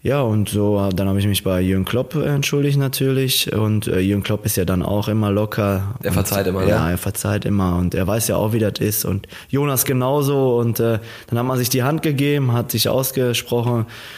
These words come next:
Speaker 1: und dann hat sich das Thema auch wieder erledigt, aber ja, so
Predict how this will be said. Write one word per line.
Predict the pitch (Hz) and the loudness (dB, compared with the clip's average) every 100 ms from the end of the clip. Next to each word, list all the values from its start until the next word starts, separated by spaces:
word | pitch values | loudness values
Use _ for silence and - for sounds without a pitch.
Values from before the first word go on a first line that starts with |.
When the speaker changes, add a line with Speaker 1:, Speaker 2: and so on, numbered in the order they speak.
| - | -4
Speaker 1:
und | 113 | -2
dann | 107 | 0
hat | 117 | 0
sich | 117 | -2
das | 113 - | -2 0
Thema | 127 123 107 | 0 2 0
auch | 110 | 0
wieder | 117 107 | 2 2
erledigt, | 104 117 131 110 131 - | 2 2 2 2 0 0
aber | 104 107 110 - - - _ | 0 0 -2 -6 -14 -20 _
ja, | 120 104 | -2 0
so | 98 117 120 | 0 0 -2